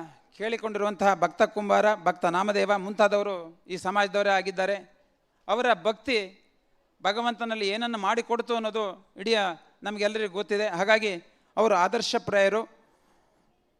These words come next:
ಈ ಸಮಾಜದ ಗಣಪತಿ ಉತ್ಸವವನ್ನು ಪ್ರತಿ ವರ್ಷ ಅದ್ಧೂರಿಯಾಗಿ ಆಚರಿಸ್ತಾರೆ. ಎಲ್ಲ ಸಮಾಜದೊಂದಿಗೆ, ಇಷ್ಟಾಗಿಯೂ ಕೂಡ ಸಂಖ್ಯೆ ಕಡಿಮೆ ಇದ್ದರೂ ಕೂಡ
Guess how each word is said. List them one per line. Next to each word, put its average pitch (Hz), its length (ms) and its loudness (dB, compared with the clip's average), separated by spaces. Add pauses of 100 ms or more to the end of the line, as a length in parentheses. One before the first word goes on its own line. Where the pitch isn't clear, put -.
ಈ 226 100 -6
ಸಮಾಜದ 240 520 2 (400)
ಗಣಪತಿ 233 380 2
ಉತ್ಸವವನ್ನು 233 560 0
ಪ್ರತಿ 202 200 -2
ವರ್ಷ 233 260 0
ಅದ್ಧೂರಿಯಾಗಿ 214 640 2
ಆಚರಿಸ್ತಾರೆ. 196 880 -2 (100)
ಎಲ್ಲ 233 300 2
ಸಮಾಜದೊಂದಿಗೆ, 220 920 0 (100)
ಇಷ್ಟಾಗಿಯೂ 226 400 2
ಕೂಡ 202 180 -2 (840)
ಸಂಖ್ಯೆ 220 340 -2
ಕಡಿಮೆ 226 340 4
ಇದ್ದರೂ 220 260 4
ಕೂಡ 226 200 0